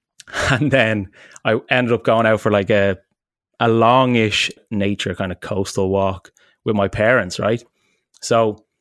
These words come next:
as I said, it's important to prepare what you're doing, no matter what it is you're doing with diabetes. So when I was, like, walking out the door basically to go on this walk, I picked up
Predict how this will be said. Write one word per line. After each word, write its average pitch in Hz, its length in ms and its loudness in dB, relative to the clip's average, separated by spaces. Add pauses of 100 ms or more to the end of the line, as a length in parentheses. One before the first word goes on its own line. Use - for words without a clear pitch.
as 147 140 0
I 131 80 0
said, 120 280 2
it's 107 100 -6
important 113 360 -2
to - 60 -8
prepare 113 400 -2
what 95 120 -4
you're 127 200 -2
doing, 151 240 0 (520)
no 117 80 -6
matter 107 200 2
what 113 240 2
it 107 80 -2
is 104 160 0
you're 101 80 -2
doing 104 240 -2
with 95 80 -4
diabetes. 101 640 -2 (260)
So 104 440 -2 (760)
when 120 300 0
I 110 140 2
was, 98 200 -2 (480)
like, 104 240 -6
walking 104 480 0
out 101 140 0
the 107 80 -4
door 101 240 2
basically 101 400 -2
to 92 80 -10
go 98 100 -2
on 101 80 0
this 95 180 -6
walk, 113 440 0 (1080)
I 117 160 0 (140)
picked - 360 -2
up 117 320 -2